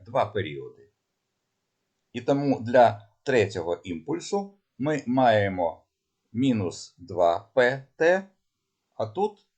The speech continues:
два Т плюс Т імпульсу. Бачите, перший він мав, е, Т в, е,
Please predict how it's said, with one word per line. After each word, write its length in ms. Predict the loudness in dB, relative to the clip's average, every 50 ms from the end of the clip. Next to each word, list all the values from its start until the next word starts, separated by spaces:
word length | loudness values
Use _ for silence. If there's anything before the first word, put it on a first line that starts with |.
| _ _ _
два 460 | -20 -16 -10 -2 2 6 6 6 4
Т 380 | 2 -2 _ -2 -2 -2 -2 -6 _ _ _
плюс 420 | -8 -8 -6 -8 -10 -14 -20 _ _ _ _ _ _
Т 280 | _ -4 -4 -4 -6 _
імпульсу. 540 | -10 -10 -10 -10 -14 -20 -20 -20 -20 -20 -20 _ _ _ _ _ _ _ _ _ _ _ _ _ _ _ _ _ _ _ _ _ _ _ _ _ -6
Бачите, 520 | -4 -4 -4 -4 -6 -6 -6 -6 -6 -8 _ _ _ _ _ _ _ _ _ _
перший 600 | 2 2 2 2 2 -4 -6 -6 -8 -10 -12 _ _ _ _ _ _ _
він 340 | _ -4 -2 -2 -2 -2 -4 -4
мав, 340 | 0 2 4 4 2 0 -8 _ _ _ _ _ _ _ -4
е, 160 | -2 -2 -2
Т 340 | -4 -6 _ 0 2 2 2
в, 280 | 0 -4 -10 _ -8
е, 640 | -4 -2 -2 0 -2 -2 -2 -4 -4 -6 -8 -8